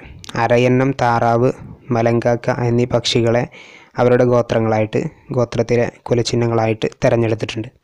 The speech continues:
പുരാതന മതങ്ങളെക്കുറിച്ച് പറയുമ്പോൾ ആൻസെസ്ട്രൽ സ്പിരിറ്റ് അഥവാ പൂർവിക ആത്മാക്കൾ എന്നൊരു വിശ്വാസം ഗിരിവർഗ സമൂഹങ്ങളിൽ ഇന്ന് നിലനിൽക്കുന്ന ഒരു ആചാരവും വിശ്വാസവുമൊക്കെയാണ്. ഭൗതിക ശരീരമുള്ളതുപോലെ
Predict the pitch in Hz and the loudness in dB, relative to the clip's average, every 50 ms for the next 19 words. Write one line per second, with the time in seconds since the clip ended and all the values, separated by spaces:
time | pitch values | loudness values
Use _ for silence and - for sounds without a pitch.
0 | _ _ _ _ _ _ - - - - _ _ _ _ _ - - 151 139 143 | _ _ _ _ _ _ -20 -20 -20 -20 _ _ _ _ _ 0 2 4 6 6
1 | 143 139 143 147 156 143 156 143 131 135 135 135 135 135 131 143 135 127 - 139 | 6 6 6 4 4 4 4 4 4 4 4 6 4 4 4 4 2 2 2 2
2 | 127 127 117 117 110 110 107 113 123 135 - - - - - - - - - - | 2 4 4 2 2 2 2 2 0 0 -2 -10 -20 -20 -20 -20 -20 -20 -20 -20
3 | - - - - - - - 139 143 143 135 - 156 151 - - - - 156 139 | -20 -20 -20 -20 -14 -6 -2 0 2 2 2 2 2 2 0 0 0 2 2 2
4 | 147 - - - - - 135 127 123 113 - - 131 117 117 113 120 120 123 107 | 2 0 -2 -4 0 2 2 2 2 0 0 0 0 2 2 2 2 2 2 2
5 | 104 127 - _ - 135 131 131 139 135 139 139 135 131 - 147 127 127 123 - | 0 -4 -4 _ 2 4 4 4 4 4 2 2 2 2 2 0 2 2 0 -2
6 | - - 127 123 123 123 123 - - 131 120 110 123 120 - - - - - - | -2 -2 0 0 0 0 -2 -2 -2 -2 0 -2 -4 -8 -14 -20 -20 -20 -20 -14
7 | - - 131 123 123 127 123 123 120 113 - - 120 113 - - 120 113 123 - | -8 -4 0 2 2 2 4 2 2 0 0 0 -2 -2 -2 -2 -4 -4 -6 -8
8 | - _ _ - - - - - - - - _ - 131 131 135 143 139 139 135 | -16 _ _ -20 -20 -20 -20 -20 -20 -20 -20 _ -4 0 2 4 4 6 6 4
9 | 139 131 139 135 - 131 127 127 123 117 127 120 123 120 120 123 120 127 131 127 | 4 2 0 0 0 2 2 2 2 2 2 2 2 2 2 2 2 2 2 2
10 | 135 143 143 139 131 127 127 123 123 117 110 - 127 117 117 123 120 - - 123 | 4 4 4 4 4 4 4 2 2 0 0 0 0 0 0 0 -2 -2 -2 0
11 | 123 123 127 117 - - - 127 120 117 117 123 123 117 120 123 123 123 120 117 | 0 2 2 0 -2 -2 -4 -2 -2 -2 -2 -2 0 0 0 2 2 2 0 0
12 | - - 123 117 - 135 127 127 117 - 127 110 101 98 98 - _ - - - | 0 0 0 2 2 2 0 0 0 0 0 -2 -2 -4 -8 -10 _ -20 -20 -20
13 | - - _ - _ - - _ _ _ - 139 135 135 143 139 151 151 160 151 | -20 -20 _ -20 _ -20 -20 _ _ _ -2 0 2 4 4 4 4 4 4 4
14 | - 151 143 143 139 143 143 143 139 135 135 131 135 127 135 127 123 131 | 4 4 4 4 4 4 4 4 4 4 4 4 4 4 4 4 4 4